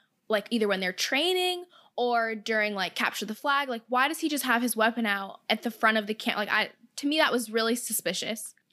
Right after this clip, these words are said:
So Percy goes ahead and tells him pretty much everything that they've gone through. And Lucy, Lucy, I don't know where that came from. Luke <laughs> says Hades could have taken it,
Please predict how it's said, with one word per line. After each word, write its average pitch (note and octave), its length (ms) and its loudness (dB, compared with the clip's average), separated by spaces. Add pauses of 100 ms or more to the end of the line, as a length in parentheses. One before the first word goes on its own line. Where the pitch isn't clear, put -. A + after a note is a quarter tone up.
So A3 380 2
Percy E4 320 -2
goes D4 240 0
ahead A#3 260 2
and A3+ 140 0
tells A3+ 360 0
him A#3 180 0
pretty C#4 280 -4
much C4+ 280 -2
everything G3 720 0 (340)
that G3 120 -10
they've G3+ 280 2
gone G3+ 280 2
through. C4+ 360 -2 (680)
And G3 520 0 (760)
Lucy, C4 760 0 (680)
Lucy, G3 420 -6 (260)
I G#3 100 -2
don't G#3 120 2
know G3 100 -2
where G3 140 2
that G3 180 2
came F#3 160 -2
from. F3+ 280 -4 (380)
Luke D4 520 0 (180)
<laughs> D4+ 160 -4
says D4 400 0
Hades C#4+ 840 0 (420)
could F#4 140 0
have F4+ 160 0
taken C#4 400 0
it, G3 240 0